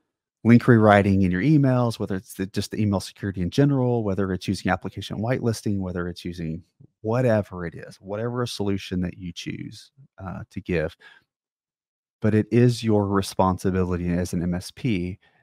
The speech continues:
to help them be as safe as possible, knowing they're going to error. Then what I do is I talk about different critical solutions that they can apply, that business can apply.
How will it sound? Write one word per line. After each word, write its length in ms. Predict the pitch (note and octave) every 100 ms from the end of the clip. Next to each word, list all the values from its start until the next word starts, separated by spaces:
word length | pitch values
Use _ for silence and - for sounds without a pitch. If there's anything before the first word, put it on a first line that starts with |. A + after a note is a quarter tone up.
| _ _ _
to 300 | A2 G2+ F#2+ _
help 340 | - A2 G#2+ -
them 280 | F#2+ F2+ F2+
be 160 | F#2
as 80 | F2
safe 260 | - F#2+ G2
as 100 | -
possible, 540 | - F2+ F2 - F#2
knowing 360 | F2+ F#2 F2+ F2
they're 120 | F2
going 260 | - E2+ E2
to 280 | - D#2+ D#2+ _ _ -
error. 320 | - - - _ _ _ _ _ _ _ _ _ _ _ _ _
Then 160 | C#3 D#3+
what 120 | A2+
I 140 | F#2 F2+
do 260 | F#2+ F2
is 140 | E2+ -
I 100 | A2
talk 280 | - A2 G#2+
about 280 | G2+ F2+
different 300 | - - -
critical 340 | - G#2 G2+ F#2+
solutions 600 | - - F#2+ - F#2 -
that 160 | E2+ - -
they 300 | E2+ E2+ F2 -
can 120 | F2+
apply, 460 | E2+ - D#2+ D2 -
that 300 | G2+ F#2 A2+ -
business 500 | G#2 F2+ - D#2+ - _ -
can 140 | G2
apply. 440 | E2+ - E2+ A#1+